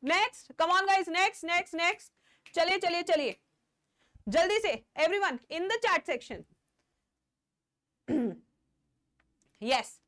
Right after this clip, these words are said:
अब आते हैं यहाँ पे। Primary growth of the plant contributes to the elongation of plants along their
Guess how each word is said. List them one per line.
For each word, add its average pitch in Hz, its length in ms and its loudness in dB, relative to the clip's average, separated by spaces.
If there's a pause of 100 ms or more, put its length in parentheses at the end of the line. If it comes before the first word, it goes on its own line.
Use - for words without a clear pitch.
(320)
अब 269 120 4
आते 269 260 4
हैं 285 60 -2
यहाँ 254 240 0
पे। 359 60 -6 (920)
Primary 381 520 2 (100)
growth 330 320 -2
of 349 120 0
the 330 180 -2
plant 311 360 -4
contributes 302 760 -4
to 302 120 -8
the 320 220 -2
elongation 285 880 -2
of 349 160 -8
plants 285 400 -2
along 240 300 0
their 285 200 0